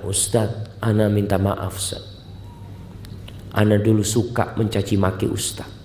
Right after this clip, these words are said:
Nah, dia cerita, "Ana selalu, aduh, ini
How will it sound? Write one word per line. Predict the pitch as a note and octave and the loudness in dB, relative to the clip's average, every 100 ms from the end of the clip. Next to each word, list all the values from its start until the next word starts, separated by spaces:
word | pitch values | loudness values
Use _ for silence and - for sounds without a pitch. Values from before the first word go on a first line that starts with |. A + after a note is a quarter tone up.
| - - - - - - - - - - - - - - - - - - - | -18 -18 -16 -16 -16 -16 -16 -16 -14 -16 -14 -14 -14 -14 -14 -14 -14 -6 -2
Nah, | - - - - - - - - - - - - | -2 -4 -8 -12 -14 -14 -12 -12 -12 -12 -6 2
dia | A#2 | 2
cerita, | - B2+ B2+ - - - - - - - - - - - - - - - - - - | 4 2 0 -4 -10 -14 -16 -18 -16 -16 -14 -14 -14 -14 -16 -14 -14 -14 -12 -6 0
"Ana | A#2 A#2 | 4 4
selalu, | - - - - - | 2 -2 -4 -4 -4
aduh, | - - - A2+ G#2 | -6 -6 -4 -4 0
ini | G#2+ G#2+ A#2 A2+ A2 G#2+ | 0 0 0 0 -2 -4